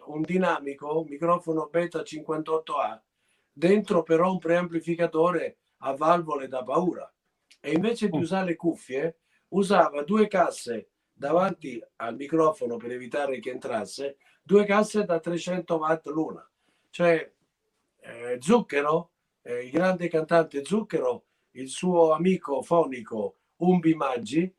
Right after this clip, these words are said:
Speaker 1: mi ha detto che alcune volte incideva col cinquantasette dentro un preamplificatore, mentre invece gli studi usano i condensatori, i microfoni più
Speaker 2: Mm.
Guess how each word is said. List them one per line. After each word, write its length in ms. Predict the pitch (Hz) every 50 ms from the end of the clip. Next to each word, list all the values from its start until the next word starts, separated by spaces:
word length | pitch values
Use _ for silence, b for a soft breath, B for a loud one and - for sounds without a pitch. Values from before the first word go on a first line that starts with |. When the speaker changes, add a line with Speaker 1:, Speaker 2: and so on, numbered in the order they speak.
| _ _ _ -
Speaker 1:
mi 120 | 143 156
ha 80 | 160 156
detto 340 | 160 196 214 208 - 190 175
che 120 | - 165
alcune 340 | 160 160 - 202 208 214 208
volte 320 | 185 170 185 196 190 226
incideva 540 | 208 180 - - 175 160 170 185 202 220 208
col 140 | - 160 156
cinquantasette 1120 | - - 165 165 - 175 180 175 - 220 - - 147 139 135 - - - 160 170 165 _ _ _ _ _ _ _
dentro 340 | - 165 185 185 180 180 170
un 60 | 165
preamplificatore, 1300 | 165 175 180 175 170 165 170 160 - 165 160 160 156 156 160 156 151 147 147 139 135 127 123 113 _ _ _ _ _ _ _ _ _
mentre 320 | - - 156 160 160 196 208
invece 420 | 196 175 165 185 185 - 170 156 143
gli 120 | 143 143
studi 340 | - - - 175 185 170 147
usano 320 | 151 156 156 151 147 143
i 80 | 143 143
condensatori, 840 | 147 143 139 139 143 147 143 - - 139 135 - 165 165 160 160 139
i 40 | 127
microfoni 600 | 127 127 - 139 156 160 156 - 143 135 135 127
più 240 | - - 156 156 156
Speaker 2:
Mm. 380 | 139 135 131 131 127 131 131 127